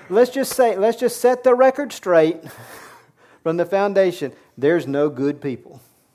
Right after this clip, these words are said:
right? We're all inherently evil. We were all born into sin.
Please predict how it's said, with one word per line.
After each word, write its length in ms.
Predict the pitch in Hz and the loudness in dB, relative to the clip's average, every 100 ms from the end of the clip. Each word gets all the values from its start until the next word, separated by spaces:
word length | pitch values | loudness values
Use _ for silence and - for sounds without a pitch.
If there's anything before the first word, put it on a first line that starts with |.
| _ _ _ _ | _ _ _ _
right? 240 | 135 135 - _ _ _ _ _ _ _ _ _ _ _ _ _ _ _ _ | -18 -16 -18 _ _ _ _ _ _ _ _ _ _ _ _ _ _ _ _
We're 160 | 143 151 | -2 0
all 260 | 156 175 | 2 2
inherently 600 | 170 156 180 202 190 202 190 | 0 -4 -4 -6 -6 -6 -6
evil. 500 | 175 160 160 160 160 _ - | -8 -8 -10 -10 -14 _ -10
We 100 | 131 | -8
were 120 | 127 | -4
all 240 | 147 175 | -2 -4
born 300 | 160 180 180 | -4 -8 -6
into 220 | 190 190 | -6 -8
sin. 380 | 185 151 135 131 | -8 -8 -8 -10